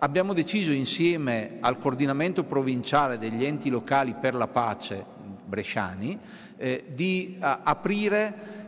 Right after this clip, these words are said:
eh, un, un nuovo fronte, che è quello dell'assegnazione di un premio Brescia per la pace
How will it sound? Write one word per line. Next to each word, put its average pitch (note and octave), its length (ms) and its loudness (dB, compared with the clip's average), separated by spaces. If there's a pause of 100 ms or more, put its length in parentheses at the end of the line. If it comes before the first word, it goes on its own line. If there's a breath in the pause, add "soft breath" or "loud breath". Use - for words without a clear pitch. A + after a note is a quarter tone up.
eh, C3+ 720 2
un, D3 400 0
un D#3+ 140 2
nuovo F3+ 260 2
fronte, A#2 640 0
che C#3+ 120 2
è D3 40 2
quello F3+ 300 2
dell'assegnazione E3 1600 0
di E3 100 -2
un D#3 200 -2
premio D#3 480 2
Brescia C3+ 360 0
per A#2+ 180 0
la A#2+ 100 2
pace A#2 580 -2